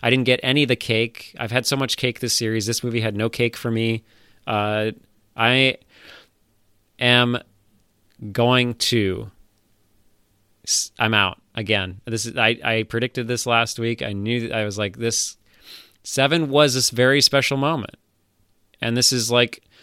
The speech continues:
has too much going on. This, this is where I think we finally reached a prolapsed, uh, rec-, plur-, per-, the prolapse, prolapse, <laughs> Jesus,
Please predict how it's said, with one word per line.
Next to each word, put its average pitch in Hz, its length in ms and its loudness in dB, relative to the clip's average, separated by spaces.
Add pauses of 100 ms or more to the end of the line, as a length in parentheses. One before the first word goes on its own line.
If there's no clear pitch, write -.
(680)
has 131 200 0
too - 220 0
much 147 220 2
going 127 220 0
on. 107 200 -2
This, 104 180 -2
this 110 300 -6
is 117 80 -4
where 110 260 2
I 107 120 0
think 113 200 -4
we 113 80 -2
finally 110 340 -2
reached 104 440 -2
a 101 640 -2
prolapsed, - 840 0 (160)
uh, 113 140 0
rec-, 98 240 -2 (240)
plur-, 104 360 -2
per-, - 300 -4
the 110 120 -2
prolapse, 101 500 0 (180)
prolapse, - 840 -6
<laughs> - 60 -14
Jesus, - 560 0